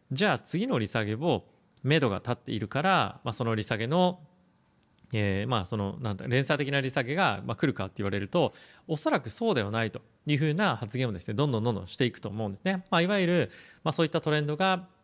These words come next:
えー、見え始めたことによって、まずは利下げはするかもしれませんが、じゃあどういったペースで利上げをしていくかっていうのは、まあ、その都度の状況を判断しての利下げということになると思うので、あまりですね、一旦その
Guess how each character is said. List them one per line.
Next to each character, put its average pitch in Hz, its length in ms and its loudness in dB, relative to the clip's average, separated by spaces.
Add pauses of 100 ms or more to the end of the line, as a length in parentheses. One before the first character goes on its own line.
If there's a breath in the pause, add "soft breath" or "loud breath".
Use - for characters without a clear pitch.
(140)
え 120 60 -2
ー、 123 40 2
見 131 100 4
え 131 60 4
始 135 180 2
め 135 100 -2
た 120 100 -2
こ 110 80 -6
と 113 100 -4
に 113 80 -2
よ 117 80 -2
っ - 20 -6
て、 - 280 0
ま 165 140 2
ず 147 120 -2
は 202 180 4
利 127 100 -2
下 120 160 0
げ 117 120 4
は 110 100 2
す - 120 -6
る 123 80 -2
か - 80 -4
も 107 80 -2
し - 100 -6
れ 113 60 -2
ま 104 80 -2
せ 110 160 -4
ん 110 80 -2
が、 160 260 2 (360 loud breath)
じ 147 120 -2
ゃ 170 60 4
あ 123 60 2
ど 220 200 -2
う 294 60 2
い 180 40 0
っ - 20 -16
た 127 160 -4
ペ 139 120 2
ー - 20 2
ス 123 120 -4
で 107 60 -2
利 107 100 0
上 120 100 2
げ 131 100 0
を 127 40 2
し - 100 -8
て 151 80 2
い 139 60 2
く - 40 -10
か 135 80 0
っ 120 60 -2
て - 120 -6
い 123 40 -2
う - 20 -2
の 156 80 -2
は、 180 240 2 (300 soft breath)
ま 135 60 -4
あ、 - 20 0
そ - 160 -2
の 127 100 0
都 - 120 -12
度 135 100 0
の 202 320 0 (160)
状 110 180 0
況 107 160 -2
を 104 40 -2
判 123 200 0
断 104 140 -2
し - 40 -10
て 269 80 0
の 190 120 0
利 98 60 -2
下 107 120 -2
げ 101 80 -2
と - 80 -8
い 98 60 -4
う - 20 -6
こ 104 80 -2
と 107 100 0
に 98 60 0
な 107 100 2
る 101 80 -2
と - 80 -12
思 110 200 -2
う - 20 0
の 98 80 0
で、 123 260 0 (480 soft breath)
あ 165 120 2
ま 247 100 2
り 311 80 -2
で 156 120 2
す - 100 -12
ね、 107 100 0
一 - 160 -4
旦 180 320 2
そ 180 160 0
の 170 260 4